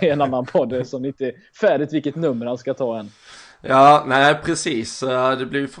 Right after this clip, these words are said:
Speaker 2: lite spä-, om man nu, eh, är man, eh, är man siffernörd så, eh, så är det ju intressant att se var både Alisson och Fabinho till slut, eh, landar.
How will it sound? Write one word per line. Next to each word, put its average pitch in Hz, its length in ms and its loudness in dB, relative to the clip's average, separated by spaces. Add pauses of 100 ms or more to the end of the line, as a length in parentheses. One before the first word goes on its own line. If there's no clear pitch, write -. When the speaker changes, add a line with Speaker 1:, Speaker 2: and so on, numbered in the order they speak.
Speaker 2:
lite 151 540 -6
spä-, 165 240 -6
om 147 160 -4
man 147 160 -2
nu, 139 320 0
eh, 139 280 -2
är 139 40 -4
man, 135 300 -4
eh, 135 300 -4
är 139 40 -6
man 135 140 -6
siffernörd 139 760 -4
så, 143 440 -2
eh, 139 100 -4
så 147 160 -8
är 143 100 -4
det 143 100 -4
ju 147 120 -4
intressant 143 560 -8
att 127 60 -10
se 151 120 -4
var 131 280 -4
både 127 400 -4
Alisson 127 520 -4
och 147 260 -8
Fabinho 127 960 0 (120)
till 135 160 -6
slut, 131 480 -8
eh, 120 280 -4
landar. 127 680 -6